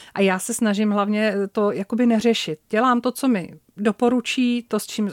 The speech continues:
jsem srostla, co, co považuji za správné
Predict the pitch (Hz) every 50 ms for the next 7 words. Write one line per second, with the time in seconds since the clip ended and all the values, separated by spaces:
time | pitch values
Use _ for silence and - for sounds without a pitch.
0 | - 180 - - 240 214 185 - - 202 196 185 - - - 233 226 226 233 226
1 | - - 202 175 175 180 185 - - - 208 - 214 208 214 220 220 226 214 202
2 | 180 - - - - 202 202 208 208 214 214 214 214 220